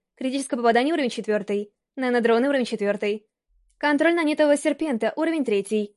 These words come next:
Специализации, аналитик, виртуальный кинс,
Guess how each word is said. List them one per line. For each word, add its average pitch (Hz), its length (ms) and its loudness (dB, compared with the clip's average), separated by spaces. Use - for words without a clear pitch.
Специализации, 277 1160 2
аналитик, 226 580 0
виртуальный 254 480 2
кинс, 208 420 -6